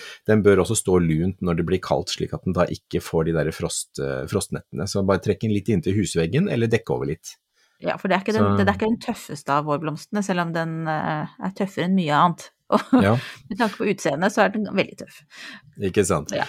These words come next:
Speaker 1: Men det som jeg skal si litt om det, de vårblomstene som kommer nå, at det er veldig mange av disse her, de er jo herda fra produsentene, og det betyr at de er dyrket under litt grann, ja, litt grann røffere forhold, så, så tåler de også litt mer når de kommer hjem til oss, hvis ikke de har hatt en periode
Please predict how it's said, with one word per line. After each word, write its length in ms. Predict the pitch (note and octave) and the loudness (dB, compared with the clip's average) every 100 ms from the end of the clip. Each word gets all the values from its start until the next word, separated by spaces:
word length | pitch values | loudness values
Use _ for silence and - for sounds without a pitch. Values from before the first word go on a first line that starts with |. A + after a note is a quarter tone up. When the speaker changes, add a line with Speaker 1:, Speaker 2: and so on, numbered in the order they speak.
| - | -4
Speaker 1:
Men 140 | - A#2 | 0 4
det 100 | G2+ | 4
som 120 | - A2+ | 4 0
jeg 80 | |
skal 120 | - C3+ | 0 -2
si 180 | - A2+ | 0 0
litt 240 | A2 - | 0 2
om 140 | A#2+ | 4
det, 340 | A2 A2 A2 G#2+ | 8 8 6 2
de 200 | G2+ G#2 | 0 2
vårblomstene 500 | G#2+ F#2 D#2 D#2+ - | 4 4 2 -4 -6
som 140 | A2 | -10
kommer 280 | A2 A2+ G#2+ | -6 -2 0
nå, 140 | A2 C#3 | 0 0
at 80 | |
det 120 | A2+ G#2+ | 0 0
er 120 | A#2+ | 0
veldig 220 | G2 G#2 | 2 2
mange 260 | A2+ G#2 F#2+ | 2 2 0
av 80 | |
disse 220 | G#2 G#2 G#2+ | 0 -2 -2
her, 160 | A2 | -2
de 140 | A2+ A2+ | 0 0
er 160 | - E2+ | 0 0
jo 80 | |
herda 480 | G2 - G2 C#2+ D#2+ | 0 0 0 0 0
fra 300 | F2+ - D#2 | 0 0 0
produsentene, 800 | D2 E2 D#2+ - D2+ B1+ - - | 0 -2 0 0 0 -2 -4 -4
og 160 | F#2+ F2 | -2 0
det 120 | F#2+ | 0
betyr 440 | B2 B2 - D2 D#2 | 0 -2 -2 0 2
at 160 | F2 | 0
de 80 | F2+ | 0
er 80 | F#2 F#2+ | 0 2
dyrket 560 | A2 E2+ D2 - A2+ - | 0 0 -2 -4 -4 -4
under 360 | F2+ D#2 E2+ G2+ | -2 0 2 2
litt 180 | F#2+ - | 0 0
grann, 400 | F#2+ E2+ D#2 D#2+ F2+ F#2+ _ - - _ - | 2 2 2 2 0 0 _ -20 -20 _ -4
ja, 100 | C3 | 0
litt 220 | B2+ A#2+ | 0 2
grann 380 | G#2+ G2+ F2 F2 | 2 4 4 4
røffere 460 | G2 G2 D2+ E2+ E2 | 2 2 0 0 4
forhold, 400 | D#3 G2 D3 D#3+ | 4 6 4 2
så, 180 | A#2+ | 2
så 220 | C3+ - G#2+ | 2 2 0
tåler 360 | - D#2 C#2+ | 0 0 2
de 60 | F2+ | 0
også 180 | D2+ - | 0 -2
litt 160 | E2+ - | -4 -4
mer 240 | E2 C#2+ | -2 -2
når 160 | D#2 D#2+ | -2 -2
de 80 | F2 | -2
kommer 220 | E2 D#2+ | -2 0
hjem 140 | D2+ - | -2 -4
til 120 | - | -4
oss, 160 | F2 A#2 | -2 -2
hvis 180 | A#2+ | -2
ikke 240 | B2+ - E2 | -2 -4 2
de 60 | G2+ | 2
har 80 | |
hatt 220 | F#2 F2 - | 2 -2 -4
en 80 | F#2+ | 0
periode 520 | C#3 C3 E2 F#2 | 4 6 6 4